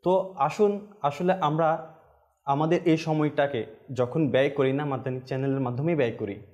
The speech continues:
যখন আমরা আমাদের সময়কে সোশ্যাল মিডিয়াতে ব্যয় করি তখন আমরা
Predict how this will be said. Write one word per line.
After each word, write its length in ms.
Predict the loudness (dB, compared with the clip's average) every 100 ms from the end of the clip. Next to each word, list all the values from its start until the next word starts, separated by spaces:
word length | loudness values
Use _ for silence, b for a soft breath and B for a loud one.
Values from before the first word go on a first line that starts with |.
| _ _ _ _ _ _
যখন 300 | -4 -2 2
আমরা 240 | 2 4 2 0 -6 -14 -20 _ _ _
আমাদের 260 | -2 0 0
সময়কে 440 | 2 2 2 2 0 -2 -6
সোশ্যাল 340 | -2 0 2
মিডিয়াতে 360 | 4 4 2 2
ব্যয় 200 | 2 2
করি 180 | 2 0
তখন 240 | -2 0
আমরা 200 | 2 2